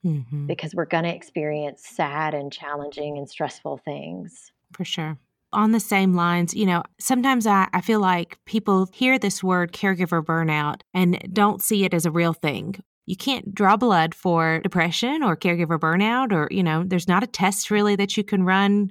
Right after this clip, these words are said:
Speaker 1: clinically. And so it, it's not a real serious situation. So tell us a little bit about some of the research behind caregiver burnout.
Speaker 2: Yeah, um, y-, you're right. With, as with any mental health concern, it's, people look at it very differently than high blood pressure or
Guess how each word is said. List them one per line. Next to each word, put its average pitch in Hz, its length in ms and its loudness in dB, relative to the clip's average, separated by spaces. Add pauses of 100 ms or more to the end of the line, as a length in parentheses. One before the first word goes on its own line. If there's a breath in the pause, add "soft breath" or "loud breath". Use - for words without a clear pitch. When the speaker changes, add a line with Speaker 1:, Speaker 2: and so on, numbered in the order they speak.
Speaker 1:
clinically. 196 560 0 (220)
And 185 180 4
so 180 200 4
it, 175 200 0
it's 196 220 -2
not 180 400 2 (120)
a 196 80 2
real 185 380 4
serious 175 720 2
situation. 208 760 -2 (160)
So 220 280 0
tell 285 240 0
us 330 120 -6
a 277 40 0
little 247 180 2
bit 208 100 0
about 185 200 0
some 185 160 2
of 170 80 0
the 160 140 0
research 156 580 -2
behind 147 760 -4
caregiver 151 360 -2
burnout. 135 480 -4 (220)
Speaker 2:
Yeah, 320 340 4
um, 190 420 4
y-, 440 220 2
you're 226 180 4
right. 196 300 6
With, 202 240 4
as 202 240 4
with 190 140 4
any 202 200 6
mental 180 260 0
health 160 220 -4
concern, 165 580 -2
it's, 165 380 -4 (140)
people 190 300 2
look 185 160 2
at 165 100 2
it 170 120 -4
very 165 220 2
differently 170 520 -2
than 156 140 -2
high 156 220 -4
blood 156 260 0
pressure 151 540 -2
or 151 500 0